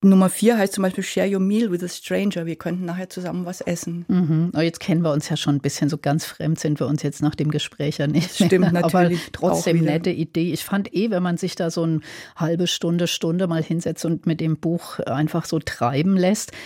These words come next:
Speaker 2: dass man dann, äh, tatsächlich mit einer veränderten, äh, Wahrnehmung wieder vom Sofa oder wo man das gelesen hat, aufsteht.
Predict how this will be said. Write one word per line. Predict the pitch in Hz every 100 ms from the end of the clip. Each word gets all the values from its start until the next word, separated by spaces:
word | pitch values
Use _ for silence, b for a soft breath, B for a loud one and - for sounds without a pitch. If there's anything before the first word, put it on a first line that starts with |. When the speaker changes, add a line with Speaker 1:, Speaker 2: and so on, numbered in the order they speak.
| B B
Speaker 2:
dass | - 160 -
man | 160 147
dann, | 156 151 170
äh, | 160 165
tatsächlich | - 175 - 190 269 233
mit | 220
einer | 214 208
veränderten, | - 196 - 165 208 208 196 190 180 180 180
äh, | 175 180 160
Wahrnehmung | 165 254 214 156 160 156 156 156 143 _
wieder | 160 160 156
vom | - 143 143
Sofa | 160 151 - 143
oder | 143 147
wo | 156
man | 156 143
das | 147 -
gelesen | 147 151 156 151
hat, | 143 - -
aufsteht. | 139 - - 135 139 143